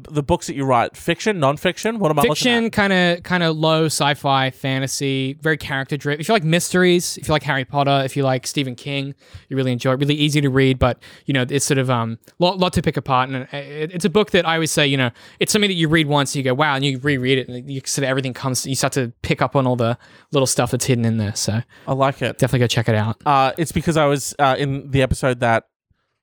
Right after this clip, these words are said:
Speaker 1: it's not out yet. Well, it's out on Patreon right now, but it comes out, uh, tomorrow.
Speaker 2: Mm-hmm.
Speaker 1: Uh, the, I did an episode about, um, uh, how to make friends as an adult,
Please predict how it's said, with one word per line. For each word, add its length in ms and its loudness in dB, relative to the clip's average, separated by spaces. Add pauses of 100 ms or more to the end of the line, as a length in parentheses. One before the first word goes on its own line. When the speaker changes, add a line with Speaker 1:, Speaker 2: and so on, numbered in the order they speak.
(420)
Speaker 1:
it's 100 -2
not 160 4
out 220 2
yet. 140 0 (100)
Well, 240 4
it's 140 -2
out 120 2
on 80 0
Patreon 380 -4
right 160 0
now, 140 2
but 100 -4
it 80 -10
comes 260 -4
out, 320 2
uh, 160 0
tomorrow. 540 -2
Speaker 2:
Mm-hmm. 200 -12 (220)
Speaker 1:
Uh, 300 4
the, 240 0
I 80 4
did 220 -4
an 40 -4
episode 320 0
about, 540 2 (300)
um, 640 -2 (560)
uh, 320 -2
how 100 -2
to 80 -2
make 140 -6
friends 220 -4
as 120 -8
an 140 -10
adult, 340 0